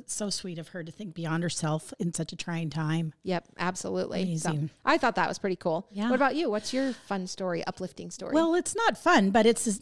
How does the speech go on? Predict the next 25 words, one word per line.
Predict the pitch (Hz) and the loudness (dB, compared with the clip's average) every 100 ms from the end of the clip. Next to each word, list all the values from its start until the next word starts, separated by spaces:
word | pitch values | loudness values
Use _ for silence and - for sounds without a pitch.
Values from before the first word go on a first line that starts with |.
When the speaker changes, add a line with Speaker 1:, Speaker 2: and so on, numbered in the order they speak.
| - | 2
Speaker 1:
kind | 277 285 | 6 6
of | 226 | 6
the, | |
along | 226 226 240 | 4 4 6
the | 214 | 4
same | - 254 240 240 | 4 6 6 8
as, | 196 190 | 6 2
as | 214 180 190 | 0 0 2
you, | 262 269 | 2 4
where, | 202 190 190 - | 4 4 2 0
um, | 196 185 180 - | 0 0 -2 -4
we're, | 214 202 | 0 0
we're | 220 202 202 | 0 -2 0
actually, | 196 226 - 269 277 | 0 -2 -2 0 0
um, | 233 214 233 - | 0 -2 -4 -4
<clears throat> | 285 311 294 226 | 2 6 8 6
raising | 220 226 254 | 2 2 2
up | 226 226 - | 2 0 -4
these | 214 196 | -2 0
kids | - 285 269 196 - - - - | 2 4 4 2 -4 -8 -20 -6
who | - | 2
have | 208 202 180 | 4 4 4
been | 196 202 | 0 0
through, | - 190 196 208 220 | 0 0 2 0 -2
uh, | 247 | -6